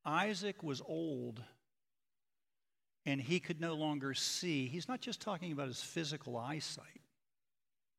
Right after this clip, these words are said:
He's talking about his spiritual aptitude. He's talking about his spiritual eyes.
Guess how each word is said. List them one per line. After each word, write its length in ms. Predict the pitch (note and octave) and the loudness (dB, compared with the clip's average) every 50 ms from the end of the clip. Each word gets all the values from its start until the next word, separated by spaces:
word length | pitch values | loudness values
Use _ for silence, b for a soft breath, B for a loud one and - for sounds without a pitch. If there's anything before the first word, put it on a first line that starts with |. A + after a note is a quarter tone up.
| _ _ _ _ _ _ _ _ _ _ _ _ _ _ _ _ _ _ - | _ _ _ _ _ _ _ _ _ _ _ _ _ _ _ _ _ _ -8
He's 140 | C3 - - | -8 -6 0
talking 260 | - A3 A3 - A3 | 2 2 2 2 0
about 140 | F3+ D#3+ D3 | 0 0 0
his 100 | C3 - | 0 2
spiritual 880 | - - - - - - F#3+ G3+ A3 A3+ G#3 E3+ - - - B2+ A#2+ | 2 2 2 0 -2 -4 -2 -2 2 2 2 0 0 -2 -4 -2 -2
aptitude. 760 | B2 C3+ E3+ F3+ - - - B2 - - - F#2+ F#2+ - - - - _ _ _ _ _ _ _ _ _ _ _ _ _ _ _ _ _ _ _ _ _ _ _ _ _ _ _ _ _ _ | 0 0 0 -2 -4 -6 -8 -8 -8 -8 -14 -16 -18 -18 -20 -20 -20 _ _ _ _ _ _ _ _ _ _ _ _ _ _ _ _ _ _ _ _ _ _ _ _ _ _ _ _ _ _
He's 80 | - | -2
talking 160 | - B3+ C4 | 2 4 8
about 80 | B3 G#3+ | 8 8
his 80 | E3 - | 8 8
spiritual 760 | - - - - - G#3+ C4 D#4 D#4+ C#4+ - - G3 D#3 | 6 4 4 4 8 8 10 10 10 8 6 4 6 8
eyes. 720 | C3+ A#2 A2+ G#2+ - F2 - - - - - - - - - | 8 8 6 2 0 -2 -8 -10 -4 -2 -2 -2 -2 -4 -8